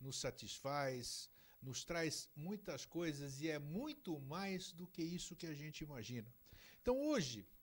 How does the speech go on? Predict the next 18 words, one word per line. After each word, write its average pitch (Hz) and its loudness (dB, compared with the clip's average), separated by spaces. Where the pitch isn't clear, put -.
nós 131 0
vamos 165 2
falar 139 2
sobre 113 0
isso, 127 0
nós 139 -2
vamos 156 -2
falar 139 -2
sobre 135 -4
os 104 -2
grandes 131 2
personagens 117 0
que 117 -8
passaram 110 -2
pela 104 -6
nossa 107 -6
história, 120 -4
muitos 123 0